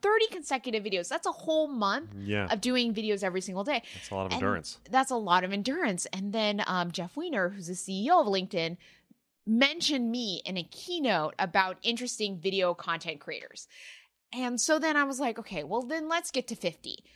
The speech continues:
Speaker 1: And then fifty, we will stop." So I get to fifty, we pass fifty, and I'm just kind of making videos. And then I'm like, "Okay, well, maybe we'll get to a hundred." Around video eighty, I'm sick. I had already uploaded my, it's Halloween. I had already uploaded my daily video. I was like,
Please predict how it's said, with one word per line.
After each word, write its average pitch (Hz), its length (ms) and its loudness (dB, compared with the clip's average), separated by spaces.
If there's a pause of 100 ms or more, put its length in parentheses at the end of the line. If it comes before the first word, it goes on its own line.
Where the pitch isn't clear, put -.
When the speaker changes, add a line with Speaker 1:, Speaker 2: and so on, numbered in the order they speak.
(180)
Speaker 1:
And 254 120 -2
then 302 160 2
fifty, 277 680 -4 (100)
we 214 160 -6
will 190 240 -2
stop." - 380 2
So 247 120 4
I 233 80 6
get 294 220 2
to 359 100 -4
fifty, 233 460 0
we 214 120 -2
pass - 360 0
fifty, 220 400 -2
and 190 100 0
I'm 214 140 0
just 269 200 -2
kind 220 160 -4
of 208 60 0
making 190 280 -2
videos. 170 420 2
And 208 120 -8
then 240 100 -4
I'm 233 120 -2
like, 190 320 0 (640)
"Okay, 214 160 -2
well, 214 140 2
maybe 302 240 6
we'll 277 120 4
get 226 140 0
to 208 100 -4
a 180 60 -2
hundred." 202 420 -2
Around 220 280 2
video 294 340 0
eighty, 160 380 -4 (240)
I'm 226 260 0
sick. - 520 -2
I 185 120 0
had 185 80 0
already 240 340 4
uploaded 202 460 4
my, 165 280 2
it's - 140 -10
Halloween. 180 600 -2
I 165 60 2
had 180 100 4
already 226 240 6
uploaded 202 360 0
my 185 120 -6
daily 175 260 -4
video. 139 340 -6 (840)
I 196 40 -14
was 190 120 -12
like, 165 160 -6